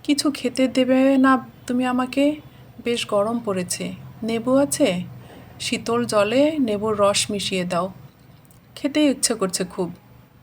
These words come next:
শ্বশুর ঠাকুর সহজ আদুরি কণ্ঠে বললেন। একত্রিশ বর্ষীয়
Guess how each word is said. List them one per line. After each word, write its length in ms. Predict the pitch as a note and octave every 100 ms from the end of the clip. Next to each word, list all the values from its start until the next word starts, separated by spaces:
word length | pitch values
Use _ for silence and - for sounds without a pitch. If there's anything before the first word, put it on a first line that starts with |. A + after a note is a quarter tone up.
| -
শ্বশুর 420 | - A#3+ G#3+ A#3
ঠাকুর 400 | A3+ G#3+ F#3+ B3
সহজ 480 | C4+ - G#3+ A3 A3+
আদুরি 360 | G3+ F#3+ G#3 G#3
কণ্ঠে 360 | G3 G3 F#3
বললেন। 520 | F#3+ F#3 F3+ F#3+ F#3+ F#3+ - - - - - - -
একত্রিশ 640 | D4 C#4+ E4 - E4 E4 D4
বর্ষীয় 440 | B3 C4 - D4+